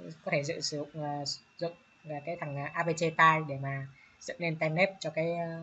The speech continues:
website. Nhưng mà nhược điểm của thằng, ờ, A P C Tile này nó bắt buộc phải có, ờ, internet, kết nối với internet thì nó mới, ờ, mới sử dụng được. Thì xài cái thằng Siemens Decorator thì nó hay hơn, thì nó không cần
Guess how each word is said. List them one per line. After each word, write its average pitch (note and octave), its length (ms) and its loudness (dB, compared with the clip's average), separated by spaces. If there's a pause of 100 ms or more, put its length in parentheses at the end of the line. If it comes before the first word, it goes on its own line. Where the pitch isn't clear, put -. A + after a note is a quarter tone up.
(120)
website. D#3+ 360 4 (100)
Nhưng D#3 120 -4
mà C#3 420 -4
nhược D#3 140 -4
điểm C#3+ 180 -2
của C3+ 140 -4
thằng, C#3+ 160 -6
ờ, C#3+ 80 -8 (600)
A D#3+ 100 -6
P - 20 -6
C D#3+ 120 0
Tile D#3 360 0
này D3 120 -2
nó D3 100 -4
bắt F#3+ 160 2
buộc C#3+ 180 0
phải B2+ 160 -6
có, F3 400 0 (960)
ờ, D3+ 480 -8 (220)
internet, E3+ 460 6
kết F3+ 80 -2
nối D#3 160 0
với E3+ 140 0
internet E3+ 400 2
thì C#3 180 -2
nó C3+ 320 -6
mới, D#3+ 260 -2
ờ, E3+ 200 -6 (500)
mới D#3+ 140 -4
sử D#3 160 -2
dụng D#3 160 -6
được. C#3 140 2 (280)
Thì C#3 200 -4
xài C#3 220 -2
cái E3 100 -2
thằng D#3 140 2
Siemens D#3 360 0
Decorator D#3 500 0
thì C#3+ 80 -6
nó D3 120 -4
hay D#3 140 2
hơn, D#3+ 260 2
thì C#3 160 -6
nó C#3 120 -6
không D#3+ 160 -6
cần D3 140 -4